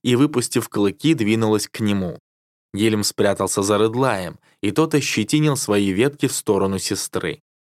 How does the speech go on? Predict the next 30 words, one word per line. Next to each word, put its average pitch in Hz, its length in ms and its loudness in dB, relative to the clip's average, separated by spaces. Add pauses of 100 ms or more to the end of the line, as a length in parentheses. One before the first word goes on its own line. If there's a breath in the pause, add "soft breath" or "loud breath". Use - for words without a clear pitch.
(280)
Она 104 260 0
покачала 98 600 0
головой 98 640 2 (200 soft breath)
и 165 80 2
сложила 110 580 2
руки 110 280 2
на 101 120 -2
груди, 92 520 -2 (140)
быстро 107 400 0
осмотрев 95 540 -4
Азеля. 95 520 -2 (560)
Его 104 260 2
поведение 104 640 2
вызывало 98 500 2
у 110 160 -2
Ледая 101 440 2
все - 200 0
больше 110 500 2
и - 20 0
больше 95 420 0
вопросов, 101 680 -2 (300)
но 107 80 0
сейчас 117 480 0
она 120 180 0
решила 120 420 0
отложить 101 480 -2
их 95 120 -2
в 92 80 -6
долгий 107 480 2
ящик. 90 640 -6